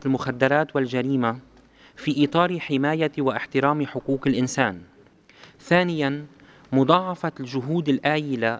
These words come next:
لحماية حرية الرأي والمعتقد، وتعزيز الحرية الإعلامية وحقوق الإعلاميين. ثالثا، الاستمرار بمكافحة الفقر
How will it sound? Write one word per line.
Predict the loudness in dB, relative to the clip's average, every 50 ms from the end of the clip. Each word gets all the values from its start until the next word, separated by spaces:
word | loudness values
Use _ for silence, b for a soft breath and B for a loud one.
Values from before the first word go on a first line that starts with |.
| -8 _ -10
لحماية | -8 -4 0 2 4 4 4 4 2 0 -2 -4 -6
حرية | -6 -6 -4 -4 -2 -2 -2 -2 -2
الرأي | -2 -2 0 0 -2 -2 -4 -4
والمعتقد، | -2 -2 0 0 0 0 0 -4 -8 -8 -6 -6 -6 -6 -8 -12 _ -20 _ B B B B B B B
وتعزيز | -2 -2 0 2 0 0 -2 -4 -10 -12 -10 -10
الحرية | -12 -10 -10 -10 -10 -8 -6 -4 -4 -2
الإعلامية | 0 -2 -2 -2 -2 -4 -4 -4 -6 -6 -4 -4 -4 -4 -6 -8 -6
وحقوق | -4 -4 -4 -4 -6 -6 -4 -4 -4 -2 -4
الإعلاميين. | -4 -2 -2 -2 -2 -2 -2 -4 -4 -2 0 0 0 -2 -4 -10 -18 -20 -20 _ B B B B B B B B -6 -2
ثالثا، | 0 2 2 0 -2 -2 -2 -2 -2 -2 -4 -8 -12 B B B B B 0
الاستمرار | 0 0 0 -4 -4 -4 -2 0 2 2 2 2 2
بمكافحة | 0 -2 -2 -2 -2 -4 -4 -6 -4 -4 -6 -6 -6 -4 -4 -4
الفقر | -4 -2 -2 -2 -2 0 0 -2